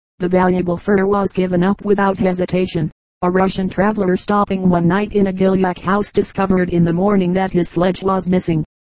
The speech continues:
and was gravely told that the spirit had taken it. In eighteen fourteen the smallpox raged in one of the tribes living on the Kalina River, and the deaths from it were numerous.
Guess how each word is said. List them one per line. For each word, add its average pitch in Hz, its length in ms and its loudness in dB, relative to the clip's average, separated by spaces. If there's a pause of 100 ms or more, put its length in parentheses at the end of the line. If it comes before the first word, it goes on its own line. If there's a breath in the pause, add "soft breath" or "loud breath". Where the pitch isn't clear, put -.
(160)
and 180 200 2
was 180 240 0
gravely 185 520 0
told 196 320 0
that 196 180 -2
the 180 120 -2
spirit 190 360 -2
had 190 180 -2
taken 185 320 -2
it. 151 220 -4 (320)
In 180 140 2
eighteen 185 480 -2
fourteen 190 500 0
the 196 80 4
smallpox 196 760 0
raged 196 380 -2
in 170 160 2
one 190 200 0
of 190 100 -2
the 185 80 -2
tribes 180 420 -2
living 180 380 2
on 190 160 0
the 190 80 -2
Kalina 180 440 0
River, 175 380 0 (320)
and 180 160 2
the 170 80 0
deaths 196 340 -2
from 190 320 0
it 170 140 -2
were 170 220 2
numerous. 180 720 2